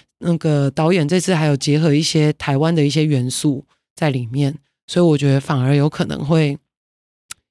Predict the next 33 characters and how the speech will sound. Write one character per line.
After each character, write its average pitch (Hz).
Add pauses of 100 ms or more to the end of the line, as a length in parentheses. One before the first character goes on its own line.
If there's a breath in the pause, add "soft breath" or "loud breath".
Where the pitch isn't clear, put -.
对 262
台 185
湾 185
人 180
也 156
有 151
一 147
些 160
不 175
同 139
的 131
共 143
鸣， 147
会， 175
可 156
能 139
会 190
讲 160
到 160
白 143
色 175
恐 143
怖 175
时 139
期 - (100)
的 135
一 151
些 143
事 139
情， -
或 160
者 147
是 151